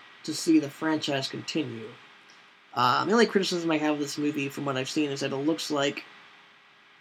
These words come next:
the first Alien, just with new characters. Like, there's nothing that looks new about it, really, except they're on this Covenant planet, and there's some stuff from Prometheus that's gonna, and there's some stuff from,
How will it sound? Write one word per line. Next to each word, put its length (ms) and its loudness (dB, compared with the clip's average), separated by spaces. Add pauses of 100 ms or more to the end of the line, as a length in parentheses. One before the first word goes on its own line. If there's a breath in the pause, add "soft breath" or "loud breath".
(260)
the 140 0
first 320 6
Alien, 300 2
just 260 -6
with 140 0 (140)
new 140 0
characters. 640 -8 (300)
Like, 120 -2
there's 200 -4
nothing 680 2 (480)
that 100 -4
looks 180 -2
new 220 -4
about 260 -8
it, 140 -14
really, 280 -12 (280)
except 260 -4
they're 160 -2
on 180 -2
this 320 -8
Covenant 400 -6
planet, 400 -8
and 240 -8
there's 200 -4
some 160 -8
stuff 260 -6
from 160 -8
Prometheus 320 2
that's 160 -10
gonna, 220 -6 (760 loud breath)
and 80 0
there's 140 4
some 160 4
stuff 320 0 (180)
from, 500 2